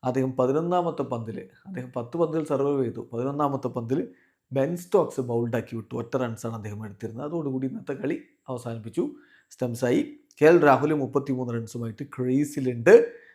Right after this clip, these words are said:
അപ്പോൾ നാളെ ഋഷഭ് പന്തും കെ എൽ രാഹുലും ചേർന്നുള്ള കൂട്ടുകെട്ട് നല്ല രൂപത്തിൽ മുന്നോട്ട് പോവുകയാണെങ്കിൽ നമുക്കാകെ നൂറ്റിമുപ്പത്തിയഞ്ച് റൺസേ വേണ്ടതുള്ളൂ. പിന്നാലെ നിതീഷ് കുമാർ റെഡ്ഡിയും രവീന്ദ്ര ജഡേജയും വാഷിംഗ്ടൺ സുന്ദറും ഒക്കെ ബാറ്റ് ചെയ്യാനുമുണ്ട്. അപ്പോൾ എത്താവുന്ന ദൂരത്തേ ഉള്ളൂ.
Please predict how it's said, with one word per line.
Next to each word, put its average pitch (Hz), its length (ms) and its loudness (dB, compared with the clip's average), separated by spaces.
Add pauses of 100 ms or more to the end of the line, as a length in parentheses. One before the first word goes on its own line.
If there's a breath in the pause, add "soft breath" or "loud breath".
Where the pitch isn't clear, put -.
(160 loud breath)
അപ്പോൾ 160 160 8
നാളെ 160 500 12
ഋഷഭ് 147 200 -4
പന്തും 143 440 -4
കെ 135 40 0
എൽ 131 180 0
രാഹുലും 131 420 0
ചേർന്നുള്ള 120 420 -6
കൂട്ടുകെട്ട് 131 600 -6 (520)
നല്ല 131 220 2
രൂപത്തിൽ 147 320 4
മുന്നോട്ട് 131 400 -2
പോവുകയാണെങ്കിൽ 131 540 2
നമുക്കാകെ 120 420 -2
നൂറ്റിമുപ്പത്തിയഞ്ച് 156 720 -2
റൺസേ 135 300 0
വേണ്ടതുള്ളൂ. 127 600 0
പിന്നാലെ 127 420 0
നിതീഷ് 135 320 -2
കുമാർ 131 260 0
റെഡ്ഡിയും 131 400 -4
രവീന്ദ്ര 131 380 0
ജഡേജയും 123 420 -4
വാഷിംഗ്ടൺ 123 420 -10
സുന്ദറും 131 380 0
ഒക്കെ 131 120 -4
ബാറ്റ് 127 260 2
ചെയ്യാനുമുണ്ട്. 135 680 2 (580)
അപ്പോൾ 233 300 8
എത്താവുന്ന 233 540 10
ദൂരത്തേ 214 340 8
ഉള്ളൂ. 180 460 4